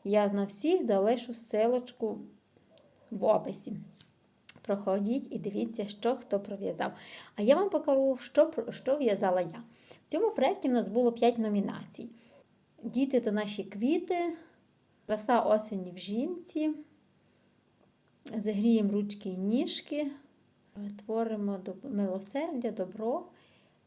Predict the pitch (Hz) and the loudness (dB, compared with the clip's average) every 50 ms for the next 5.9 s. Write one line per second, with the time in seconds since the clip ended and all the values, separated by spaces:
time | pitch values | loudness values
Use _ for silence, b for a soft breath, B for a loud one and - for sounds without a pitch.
0 | _ _ _ - - 240 262 269 285 285 285 285 269 254 247 233 B B B B | _ _ _ -6 -4 -2 -2 0 0 0 2 2 2 0 0 -2 B B B B
1 | B B B B - 285 269 - 185 185 180 180 - - - - - - 269 220 | B B B B -12 -10 -10 -8 -8 -8 -8 -8 -8 -10 -12 -16 -14 -8 -6 -6
2 | 208 202 208 - 269 277 285 254 202 190 202 208 - 196 185 185 208 214 226 233 | -4 -4 -2 0 0 2 2 0 0 2 0 0 0 0 -2 -2 0 2 2 2
3 | 226 208 185 175 180 170 185 190 185 190 190 277 285 - - - - - _ _ | 2 0 -2 -4 -4 -6 -4 -4 -4 -6 -6 -10 -12 -16 -18 -20 -20 -20 _ _
4 | _ _ _ _ _ _ _ _ _ _ _ - 208 190 180 202 202 214 226 226 | _ _ _ _ _ _ _ _ _ _ _ -16 -14 -12 -10 -8 -8 -8 -8 -8
5 | 208 202 196 190 196 208 254 302 - - - - - 262 233 - - - | -8 -8 -10 -8 -8 -8 -10 -10 -12 -16 -18 -14 -14 -14 -14 -14 -18 -20